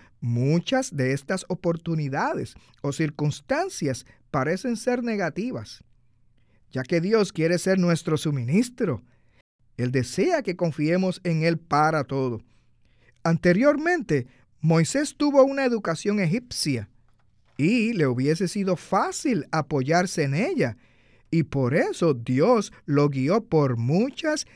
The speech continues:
circunstancias para enseñarle a que conociera el significado verdadero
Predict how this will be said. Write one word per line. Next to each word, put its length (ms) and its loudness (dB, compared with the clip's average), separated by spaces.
circunstancias 1300 -4
para 180 -2
enseñarle 920 -2
a 140 -2
que 200 0
conociera 960 -2
el 160 2
significado 1120 -2
verdadero 840 0